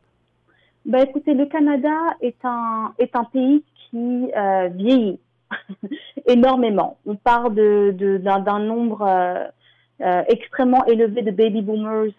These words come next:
qui arrivent là. Donc, ça veut dire énormément de business qui... Euh,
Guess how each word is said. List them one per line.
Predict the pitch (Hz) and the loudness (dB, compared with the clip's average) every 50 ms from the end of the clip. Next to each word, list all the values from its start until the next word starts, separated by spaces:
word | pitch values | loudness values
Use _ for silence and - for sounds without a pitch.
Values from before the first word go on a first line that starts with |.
| _ _ _ _ _ _ | _ _ _ _ _ _
qui | 208 | 0
arrivent | 185 185 185 180 202 220 269 294 302 285 240 | 0 2 0 0 0 2 2 2 2 2 2
là. | 214 185 185 214 262 311 | 0 0 2 0 0 0
Donc, | 285 220 214 - | -2 -2 -2 -4
ça | - 208 | -4 -2
veut | 196 196 196 | 0 0 0
dire | 185 196 214 226 226 - - | -2 0 0 0 0 0 -4
énormément | 208 208 214 214 220 214 214 220 220 | -4 -4 -4 -4 -4 -4 -4 -4 -4
de | 220 202 190 | -2 -4 -4
business | 180 208 202 196 208 208 202 196 - _ _ _ _ | -4 -6 -6 -6 -6 -6 -6 -8 -10 _ _ _ _
qui... | - 196 196 190 190 185 190 185 - - | -10 -8 -8 -6 -6 -6 -8 -6 -4 -4
Euh, | 185 175 170 170 170 | -2 -2 -2 -2 -2